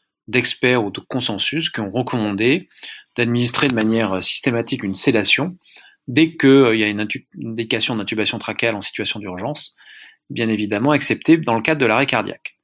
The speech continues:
Et lorsque on réalise une intubation en séquence rapide, les deux hypnotiques qui sont recommandées sont l'étomidate ou la kétamine en association avec un curare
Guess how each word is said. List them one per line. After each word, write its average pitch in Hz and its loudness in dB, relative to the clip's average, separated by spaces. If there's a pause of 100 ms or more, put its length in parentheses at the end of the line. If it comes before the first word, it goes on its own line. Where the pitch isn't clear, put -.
(340)
Et 175 -2
lorsque - 0
on 127 4
réalise 123 -2
une 104 -10
intubation 110 -4
en - -10
séquence - -12
rapide, 156 -10 (380)
les - -8
deux 147 6
hypnotiques 123 -6 (540)
qui 160 -2
sont 151 2
recommandées 113 -2
sont 151 -2
l'étomidate 117 -2
ou - -8
la 101 -2
kétamine 104 -6 (460)
en 139 2
association 127 -2
avec 131 -2
un 101 -6
curare 123 -2